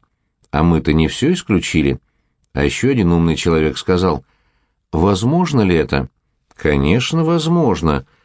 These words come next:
раз оно не исключено». «Это кто?» — спросил Мазур. Да жил один весьма неглупый человек, сказал Лаврик. «Товарищ Сталин его фамилия. А мы ведь не всё возможное в расчёт взяли.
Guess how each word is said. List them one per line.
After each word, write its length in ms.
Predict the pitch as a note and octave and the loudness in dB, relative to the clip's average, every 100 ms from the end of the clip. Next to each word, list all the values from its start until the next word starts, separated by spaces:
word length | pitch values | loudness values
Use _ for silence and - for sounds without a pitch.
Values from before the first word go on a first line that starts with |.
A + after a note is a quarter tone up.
| _ | _
раз 380 | - G2+ G#2+ F#2+ | -2 0 0 0
оно 360 | G2 G#2 G2 - | 0 0 0 -2
не 220 | G2+ A2+ | 2 2
исключено». 680 | G2+ - A2+ - C3 F#2+ C2+ - _ _ _ _ _ _ _ _ _ _ _ _ _ _ - | 2 0 0 0 0 0 -2 -8 _ _ _ _ _ _ _ _ _ _ _ _ _ _ -4
«Это 260 | F2 - | -2 0
кто?» — 320 | F#2+ - D2+ C2 _ _ - | -2 -2 -2 -2 _ _ -16
спросил 440 | - - D#2 D#2 | -6 -2 0 0
Мазур. 420 | D2+ D#2 C#2+ E2 - _ _ _ _ _ | 2 2 0 -4 -6 _ _ _ _ _
Да 260 | - D2 G#2 | -4 0 0
жил 300 | G#2+ F3+ E3+ | 0 0 0
один 220 | F2 E2 | 2 2
весьма 340 | D#2+ D2+ E2+ | 0 0 2
неглупый 460 | D#2+ D#2+ E2 C#2+ E2 | 2 2 0 2 -2
человек, 560 | - F2 F2 E2 D2+ - _ _ _ - | 0 0 2 0 -4 -12 _ _ _ -16
сказал 460 | - F#2+ D#2 F2 | -6 -2 0 0
Лаврик. 420 | E2+ F2 D#2+ D#2+ - _ _ _ _ _ | 0 0 -2 -4 -10 _ _ _ _ _
«Товарищ 420 | F3+ F3+ E3 - | 0 0 0 -4
Сталин 360 | - F#2 D2+ D#2 | -2 -2 0 0
его 180 | D#2 | 0
фамилия. 540 | D2+ F2+ E2 D2+ D2 C#2+ _ _ _ _ _ _ | 0 0 2 0 -2 -6 _ _ _ _ _ _
А 140 | D2 | -2
мы 180 | E2 F#2 | 2 2
ведь 260 | F2+ F2 - _ _ - | 2 -2 -6 _ _ 0
не 180 | F#2+ | 2
всё 260 | F#2 - C3+ | 0 0 0
возможное 580 | D3 D3+ D3 G#2 E2+ E2+ | 0 0 0 0 0 2
в 40 | |
расчёт 340 | F2+ F#2 F#2+ D#2 | 0 0 -2 -2
взяли. 440 | C#2+ E2 D2 C2 | 0 0 0 -6